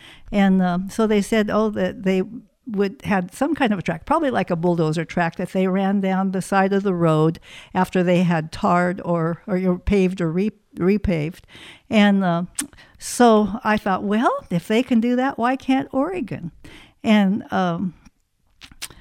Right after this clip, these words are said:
'cause I knew there were a lot of drivers falling asleep and wrecking, not only in, in trucks, but in cars. And so I started writing letters and making phone calls and sending faxes.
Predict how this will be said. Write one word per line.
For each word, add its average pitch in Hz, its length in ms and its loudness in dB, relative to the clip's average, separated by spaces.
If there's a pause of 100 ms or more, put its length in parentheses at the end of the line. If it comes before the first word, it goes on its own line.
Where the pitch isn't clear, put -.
(160)
'cause 220 180 0
I 220 100 6
knew 233 200 8
there 262 140 4
were 277 80 0
a 240 60 0
lot 240 220 0
of 226 80 -2
drivers 202 420 0
falling 202 360 2
asleep 220 500 -2
and 196 140 -2
wrecking, 202 380 -2
not 190 220 0
only 233 400 0 (180)
in, 208 240 -4
in 185 300 -6 (100)
trucks, - 400 -6
but 226 180 -12
in 190 100 -4
cars. 285 460 -8 (500)
And 233 260 4
so 233 340 2
I 220 180 4
started 214 500 -2
writing 185 460 4
letters 170 640 0
and 143 360 -4 (340)
making 214 400 4
phone 190 340 2
calls 175 540 0
and - 140 -12
sending 214 420 2
faxes. 180 720 -4